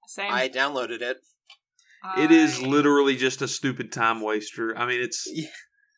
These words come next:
Speaker 3: it's fetch quest the game.
Speaker 1: That's what I kinda assumed.
Speaker 2: My
Speaker 1: It was gonna
Speaker 2: problem
Speaker 1: be
Speaker 2: with it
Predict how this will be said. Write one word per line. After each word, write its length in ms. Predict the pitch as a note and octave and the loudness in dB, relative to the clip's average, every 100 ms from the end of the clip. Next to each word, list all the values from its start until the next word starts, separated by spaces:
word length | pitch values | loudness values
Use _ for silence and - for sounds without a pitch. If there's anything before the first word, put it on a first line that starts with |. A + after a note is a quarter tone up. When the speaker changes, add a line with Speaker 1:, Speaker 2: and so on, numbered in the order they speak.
| - | -4
Speaker 3:
it's 200 | C#3 - | -4 0
fetch 340 | F3+ F3 F3 | 4 4 2
quest 420 | - E3 D#3 - | 2 2 2 -2
the 60 | C3 | -4
game. 460 | C3+ A#2+ A2 G#2 _ _ _ _ _ _ _ _ _ - G3+ - E3+ _ _ _ _ _ _ | 0 0 0 -8 _ _ _ _ _ _ _ _ _ -10 -10 -12 -20 _ _ _ _ _ _
Speaker 1:
That's 140 | - - | -8 -4
what 80 | |
I 20 | D4+ | 0
kinda 200 | C#4 G3 | 0 -2
assumed. 240 | - F3 | -8 4
Speaker 2:
My 160 | E3+ G#3 | 6 6
Speaker 1:
It 40 | |
was 80 | G#3+ | 4
gonna 120 | F#3 | 0
Speaker 2:
problem 360 | F#3 F3 G3 G3+ | 4 4 2 -2
Speaker 1:
be 40 | |
Speaker 2:
with 180 | G#3 G#3+ | -6 -6
it 220 | A3+ - | -8 -8